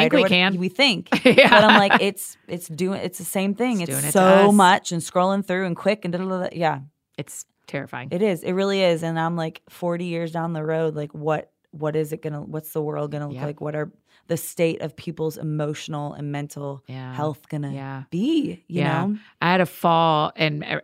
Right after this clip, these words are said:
Speaker 1: you know this, and everybody knows this,
Speaker 2: Yeah.
Speaker 1: where a couple of my friends had really bad public falling aparts.
Speaker 2: Yeah.
Speaker 1: And the internet was not very nice to me, and a
Speaker 2: Mm.
Speaker 1: lot of that too, because of my, how close I was to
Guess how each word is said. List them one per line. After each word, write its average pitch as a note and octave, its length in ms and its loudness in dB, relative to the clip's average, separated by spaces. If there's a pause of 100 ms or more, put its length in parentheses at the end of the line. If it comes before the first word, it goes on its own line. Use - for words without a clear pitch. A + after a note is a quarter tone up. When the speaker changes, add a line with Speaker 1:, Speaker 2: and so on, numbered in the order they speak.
Speaker 1:
you D3 240 -6
know C3+ 100 -6
this, C#3+ 200 -4
and D3+ 80 -8
everybody D3+ 220 -8
knows D3 120 -6
this, D#3 140 -4
Speaker 2:
Yeah. F3+ 120 0
Speaker 1:
where E3+ 200 4
a D#3 40 0
couple E3 360 0
of D3+ 100 0
my D#3 240 -2
friends D3+ 680 -4
had D3 200 -4
really D3+ 320 -2
bad C#3+ 520 -4 (920)
public E3+ 500 -2 (420)
falling - 760 -6
aparts. C#3+ 260 -6
Speaker 2:
Yeah. F3+ 280 0 (480)
Speaker 1:
And E3 560 0 (320)
the F3+ 180 -2
internet F3+ 300 2
was E3 100 0
not E3 140 -2
very D#3 140 -2
nice D3 200 -6
to D#3 80 -6
me, D3 380 -8
and F#3+ 100 -2
a E3+ 40 2
Speaker 2:
Mm. E3 100 2
Speaker 1:
lot D#3+ 140 2
of E3 60 0
that E3 180 -2
too, D#3+ 220 -2
because D#3+ 320 -4
of C#3+ 60 -8
my, C#3 220 -6 (160)
how D3 180 -6
close D3+ 300 -6
I D3 80 -4
was D3+ 360 -6
to D3+ 300 -6